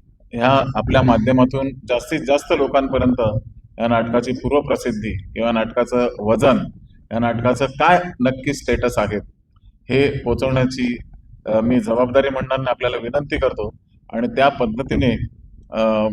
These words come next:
लोकांनी आकर्षित होऊन या नाटकाला एक तारखेपासून पुण्याला आणि तीन तारखेपासून मुंबईला याचे प्रयोग आहेत. तीन एप्रिलला, तीन मेला इथेच, अ, ह्याच रंग मंचावर,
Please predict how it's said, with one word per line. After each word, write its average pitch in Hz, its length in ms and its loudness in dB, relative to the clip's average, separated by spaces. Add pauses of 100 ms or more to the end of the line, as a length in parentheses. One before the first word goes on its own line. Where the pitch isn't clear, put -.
(140)
लोकांनी 127 520 0
आकर्षित 147 460 0
होऊन 120 400 -2 (460)
या 117 180 0
नाटकाला 117 520 0 (120)
एक 117 180 -6
तारखेपासून 117 580 -2 (420)
पुण्याला 127 340 4 (460)
आणि 117 260 -4
तीन 135 380 0
तारखेपासून 123 580 0
मुंबईला 120 440 4
याचे 104 280 -2
प्रयोग 107 320 0
आहेत. 107 200 0 (520)
तीन 117 440 0 (140)
एप्रिलला, 110 480 0 (520)
तीन 135 140 2
मेला 131 460 4 (140)
इथेच, 127 500 2 (480)
अ, 110 60 -4
ह्याच 107 600 2
रंग 120 200 0 (680)
मंचावर, 110 480 0